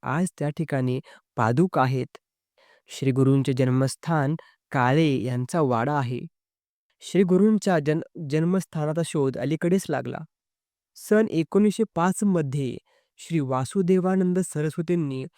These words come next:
या नगरीत वास्तव्य श्री राम मंदिरात केले होते. सध्याच्या गुरु मंदिराशेजारी घुडे यांचा वाडा आहे. बाळकृष्ण श्रीधर घुडे यांनी नगरनाईक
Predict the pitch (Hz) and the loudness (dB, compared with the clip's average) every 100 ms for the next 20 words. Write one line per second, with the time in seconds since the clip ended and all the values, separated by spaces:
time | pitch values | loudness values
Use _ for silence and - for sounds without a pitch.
0 | _ _ - 135 151 185 170 156 160 165 | _ _ -6 -4 0 2 2 2 0 0
1 | 123 123 - 185 175 139 - 156 _ _ | -4 -6 -4 -2 0 -2 -8 -14 _ _
2 | _ _ _ - - 190 185 156 165 208 | _ _ _ -18 0 2 4 4 4 6
3 | 202 196 196 196 202 - 135 156 135 - | 6 6 4 2 -2 -4 -2 -2 -2 -6
4 | 120 165 - _ _ _ _ _ _ _ | -8 -10 -16 _ _ _ _ _ _ _
5 | - 135 123 139 170 190 156 131 143 160 | -8 -4 -2 0 0 0 -2 0 0 0
6 | 165 156 156 165 170 - 143 165 165 131 | 0 0 0 0 -4 -4 -4 -2 -2 -4
7 | 139 - _ _ _ _ 131 127 147 196 | -8 -12 _ _ _ _ -8 -2 4 6
8 | 208 165 165 185 127 113 147 147 131 - | 6 2 -2 -4 -4 -4 -2 -4 -4 -8
9 | _ _ _ _ _ _ - 117 131 165 | _ _ _ _ _ _ -10 0 2 4
10 | 202 - 202 - 202 202 - 147 135 185 | 2 2 0 0 -2 -2 -2 -4 0 2
11 | 175 151 151 123 - _ _ _ 135 147 | 2 2 2 0 -8 _ _ _ -2 0
12 | 175 143 135 - _ _ _ _ _ _ | 2 0 -2 -8 _ _ _ _ _ _
13 | _ _ _ - 131 131 165 202 190 190 | _ _ _ -4 0 2 2 2 2 0